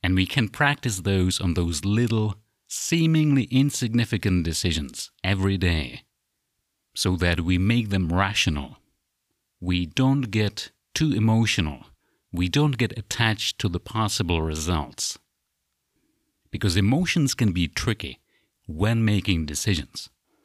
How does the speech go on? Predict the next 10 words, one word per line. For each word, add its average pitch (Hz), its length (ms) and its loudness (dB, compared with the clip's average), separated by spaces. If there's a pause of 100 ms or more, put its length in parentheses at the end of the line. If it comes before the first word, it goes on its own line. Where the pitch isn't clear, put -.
(140)
Because 87 260 -2
we 113 140 0
oftentimes, 120 880 0 (640)
we 98 140 0
don't 175 240 2
distinguish 107 680 2
very 85 260 2
well 82 280 0
between 87 400 0
emotions 87 1000 0